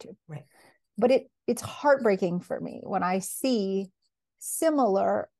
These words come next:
Speaker 1: trends in our context in the U S, right? As humanities teachers, that's, you know, you're in my shared space. And what that means, libraries, which are near and dear to my heart as places that we, you know, inspire young people.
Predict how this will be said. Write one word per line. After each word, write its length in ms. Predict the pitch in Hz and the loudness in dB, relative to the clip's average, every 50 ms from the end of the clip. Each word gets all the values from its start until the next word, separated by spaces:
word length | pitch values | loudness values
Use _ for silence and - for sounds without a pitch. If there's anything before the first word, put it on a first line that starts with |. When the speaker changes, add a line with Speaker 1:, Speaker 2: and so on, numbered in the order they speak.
| _ _ _ _ _ _ | _ _ _ _ _ _
Speaker 1:
trends 880 | - - - - 269 240 196 185 - - 208 220 254 302 - - - - - | -20 -14 -6 -2 0 0 0 -2 -4 -6 -6 -6 -6 -6 -8 -12 -14 -10 -6
in 180 | - 226 220 220 - _ - | -4 -4 -4 -4 -8 _ -4
our 520 | - 214 226 226 220 226 226 220 220 220 - | -2 0 2 2 2 2 0 -2 -4 -8 -10
context 720 | - - - - 233 226 208 202 - 190 175 - - - - - | -18 -14 -8 -6 -4 -4 -4 -4 -4 -6 -8 -8 -10 -14 -8 -4
in 80 | 208 | -4
the 120 | 202 196 196 | -2 -2 -2
U 180 | 202 190 175 | -2 -2 -2
S, 200 | 151 - - - | -2 -2 -4 -6
right? 160 | - - 165 - - | -4 -6 -4 -2 0
As 240 | 214 233 247 247 | 0 0 0 0
humanities 540 | - 277 254 240 240 233 226 226 220 226 208 | 0 0 2 2 2 0 -2 -4 -6 -8 -10
teachers, 600 | - - 240 226 214 - - 214 208 208 208 202 | -10 -8 -8 -8 -6 -4 -2 -2 0 0 -2 -2
that's, 280 | - 208 202 202 - - | -2 -2 -2 -4 -6 -10
you 100 | - 220 | -10 -8
know, 100 | - - | -6 -6
you're 220 | 226 208 214 214 | -4 -4 -4 -4
in 80 | 208 208 | -4 -4
my 240 | 208 208 214 226 202 | -4 -4 -4 -4 -4
shared 340 | 185 - 220 214 208 196 | -4 -2 -4 -4 -4 -4
space. 600 | - - - 226 220 208 202 202 202 - - - _ _ _ _ _ _ _ _ _ _ - 247 | -8 -8 -4 -2 -2 -2 -2 -4 -6 -8 -10 -12 _ _ _ _ _ _ _ _ _ _ -2 0
And 120 | 233 226 | 2 4
what 200 | 220 240 233 - | 2 2 0 0
that 180 | 226 214 202 220 | -2 -2 0 -2
means, 380 | 233 285 339 320 285 262 247 - _ - | -2 -2 -2 -2 -2 -2 -4 -6 _ -6
libraries, 920 | 254 220 220 214 233 247 233 262 262 254 254 262 262 262 262 254 240 - | -2 2 2 4 4 4 4 4 4 4 4 2 0 0 -2 -4 -4 -6
which 180 | 226 220 220 - | -6 -6 -4 -4
are 140 | 226 220 | -6 -4
near 240 | 214 214 220 226 226 | -4 -6 -6 -6 -8
and 100 | 226 214 | -6 -4
dear 160 | 214 220 220 | -4 -4 -4
to 60 | 208 202 | -4 -6
my 180 | 208 214 226 | -6 -6 -6
heart 400 | 208 - 233 226 226 226 220 - - | -6 -4 -2 0 0 0 -2 -6 -8
as 160 | - 214 208 - | -10 -10 -10 -10
places 560 | - - 214 208 190 - - 208 202 190 - | -8 -6 -4 -4 -4 -4 -4 -4 -4 -4 -4
that 160 | - - 208 | -6 -6 -4
we, 360 | 208 220 214 208 208 202 208 - | -4 -4 -4 -4 -4 -6 -8 -8
you 120 | 226 220 | -8 -6
know, 200 | 208 208 208 202 - | -6 -6 -6 -6 -2
inspire 560 | - 202 190 - - - 202 202 208 208 208 | -2 -2 -2 -2 0 2 2 4 4 4 2
young 260 | 202 202 202 202 196 | 2 0 -2 -2 -4
people. 460 | 185 - 214 202 - - 208 202 196 | -4 -6 -6 -4 -2 0 0 0 0